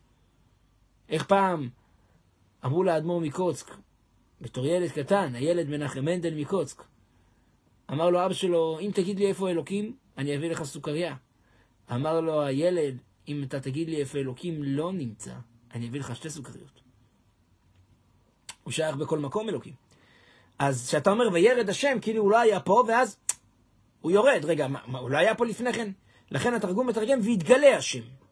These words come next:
"ארד ענה ואראה", פסוק בספר, בספר בראשית, פרק י"ח, פסוק כ"א, "יתגלה כען ויתחזה", יתגלה עכשיו ויתחזה. זאת אומרת, הקדוש ברוך הוא נמצא בכל מקום,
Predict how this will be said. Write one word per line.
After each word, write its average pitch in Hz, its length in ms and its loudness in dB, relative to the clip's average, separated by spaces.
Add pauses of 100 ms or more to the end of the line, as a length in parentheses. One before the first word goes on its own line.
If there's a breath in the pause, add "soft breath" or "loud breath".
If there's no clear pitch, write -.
(420 soft breath)
"ארד 233 280 6
ענה 214 260 4
ואראה", 170 580 2
פסוק 175 240 -6
בספר, 147 320 -6 (300)
בספר 143 360 -8
בראשית, 135 520 -6
פרק 135 280 -6
י"ח, 123 200 -10
פסוק 139 400 -8
כ"א, 208 280 -2 (580 soft breath)
"יתגלה 226 800 4 (140)
כען 226 500 2
ויתחזה", 196 480 0
יתגלה 170 520 2
עכשיו 220 440 -4
ויתחזה. 202 280 -4
זאת - 80 -8
אומרת, 233 180 0
הקדוש 214 200 -2
ברוך 233 120 -6
הוא 226 80 -2
נמצא 220 220 0
בכל 151 360 -2
מקום, 196 460 -2